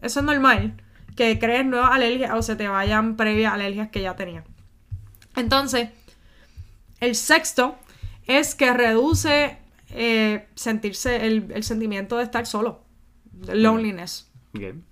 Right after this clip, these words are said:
Speaker 2: Las mascotas, como sabemos, te dan mucha compañía. Sientes que estás acompañado.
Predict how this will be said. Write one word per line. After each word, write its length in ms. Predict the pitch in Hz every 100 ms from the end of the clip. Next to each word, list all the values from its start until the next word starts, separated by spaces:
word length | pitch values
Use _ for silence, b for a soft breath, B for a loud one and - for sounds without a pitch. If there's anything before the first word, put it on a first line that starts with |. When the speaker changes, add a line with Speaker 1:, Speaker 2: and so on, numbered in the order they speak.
| _ - - - - - b b b b b b b -
Speaker 2:
Las 180 | 262 247
mascotas, 520 | 247 220 233 254 262
como 240 | 277 277
sabemos, 680 | 277 262 247 254 262 247 233 _ _ _ _ _ - 214 _ - _ _ _ _ _ -
te 140 | 233
dan 180 | 220 220
mucha 300 | 233 233 233
compañía. 800 | 240 220 190 185 220 220 190 180 _ -
Sientes 500 | - - 190 190 208
que 100 | 220
estás 200 | 220 220
acompañado. 1040 | 214 214 208 190 180 180 208 214 185 180